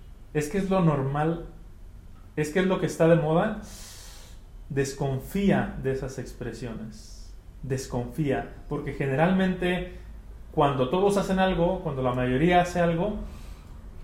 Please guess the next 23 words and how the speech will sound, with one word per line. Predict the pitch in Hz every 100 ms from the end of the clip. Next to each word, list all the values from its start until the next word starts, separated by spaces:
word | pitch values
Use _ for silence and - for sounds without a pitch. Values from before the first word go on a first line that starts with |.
| - - - - -
no | 156 165
digo | 190 175
que | 160
todas | 156 143
las | 139 123
veces, | 131 135 127
pero | - 131 127 123 123 120 - - - - - - - - - -
un | 165 165
noventa | 160 156 147 139
y | 131
cinco | 127 175 160 151
por | 131 127
ciento | - 143 131 135 -
o | -
más, | 127 139 185 196 - - - - -
¿no? | 123 135 170 - -
No | 127 127
es | 120
lo | 113 -
correcto. | 110 117 120 - 101 101 - - - - - - - - - - - - - - - - -
Domina | 151 160 196 190 180
tus | 180 180
emociones. | 147 135 - 160 131 - - -